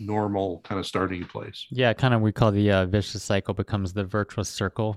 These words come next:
Speaker 2: in a way. Every, the body's starting to heal itself. Um,
Speaker 1: Mm-hmm.
Speaker 2: I have kind of a technical question for you, more of a clinical question, but, um, are you using more of an empiric, let, let's start with some basic I Vs with mag, C, glutathione, zinc, different things, or is it more,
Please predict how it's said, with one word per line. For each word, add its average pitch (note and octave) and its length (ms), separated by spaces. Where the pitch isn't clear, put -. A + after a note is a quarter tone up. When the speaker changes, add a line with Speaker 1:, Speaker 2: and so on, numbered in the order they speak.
Speaker 2:
in A#2 80
a G#2+ 80
way. G#2+ 300
Every, G2 180
the G2+ 80
body's F#2+ 300
starting G2 240
to - 40
heal G#2 140
itself. G2 600
Um, A#2+ 420
Speaker 1:
Mm-hmm. - 80
Speaker 2:
I - 60
have G#3+ 120
kind A3+ 220
of B2+ 80
a - 20
technical B2+ 400
question A2 380
for - 100
you, G#2+ 80
more G#2+ 140
of F#2+ 80
a F#2+ 40
clinical A2 360
question, G2 420
but, G2 300
um, G#2 280
are B2+ 100
you C#3 120
using D3 400
more B2 160
of A2 80
an G#2+ 80
empiric, A#2+ 480
let, A2+ 180
let's A#2+ 180
start A2+ 240
with A2 160
some G#2+ 200
basic A2 360
I G2+ 140
Vs A#2 400
with G#2 120
mag, G#2 440
C, G#2 380
glutathione, G#2+ 520
zinc, G#2+ 280
different - 280
things, A#2 320
or A#2 140
is A2 120
it G#2+ 100
more, G#2+ 420